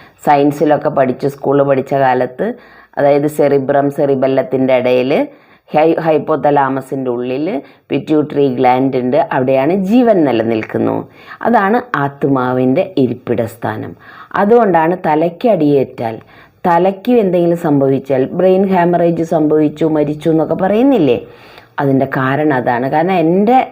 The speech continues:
തലച്ചോറെടുത്ത് വേറൊരാൾക്ക് കൊടുക്കാൻ പറ്റില്ല, എൻ്റെ ഇരിപ്പിട സ്ഥാനം എനിക്ക് മാത്രമുള്ളതാണ്. അപ്പോൾ ഇരുപുരികങ്ങൾക്കും മധ്യേ,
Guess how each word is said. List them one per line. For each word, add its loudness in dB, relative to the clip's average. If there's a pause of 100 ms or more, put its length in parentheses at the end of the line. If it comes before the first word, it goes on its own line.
(140)
തലച്ചോറെടുത്ത് 0
വേറൊരാൾക്ക് 2
കൊടുക്കാൻ 0
പറ്റില്ല, -2 (380)
എൻ്റെ 2
ഇരിപ്പിട 0
സ്ഥാനം -2 (120)
എനിക്ക് -2
മാത്രമുള്ളതാണ്. -2 (280)
അപ്പോൾ -2
ഇരുപുരികങ്ങൾക്കും 0
മധ്യേ, 0